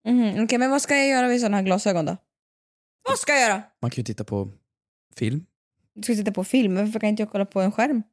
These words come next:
Speaker 2: Men det blir ju mer immersive. Ifall du ser en viss typ av film
Speaker 1: Mm.
Speaker 2: som, som,
Speaker 1: Men
Speaker 2: som man verkligen vill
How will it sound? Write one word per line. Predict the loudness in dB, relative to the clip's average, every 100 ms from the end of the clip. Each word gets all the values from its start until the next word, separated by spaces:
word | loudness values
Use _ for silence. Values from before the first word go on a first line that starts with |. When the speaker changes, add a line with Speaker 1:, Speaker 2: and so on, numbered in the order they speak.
| _ -6
Speaker 2:
Men | 0 2 2
det | 2
blir | 2
ju |
mer | 2 0 0
immersive. | 2 2 0 -2 -2
Ifall | 0 0
du | 0
ser | 0 2
en | 0
viss | -2
typ | -4 -2
av | -2 -2 -6 _ _ _ _ -6
film | -4 -4 -6 _ _ -4
Speaker 1:
Mm. | -2 -2
Speaker 2:
som, | 0 0 0 -8 -12
som, | -10 -8 -10 -8
Speaker 1:
Men | -2 2
Speaker 2:
som | 2
man | 4
verkligen | 4 2 2 2
vill | 2 0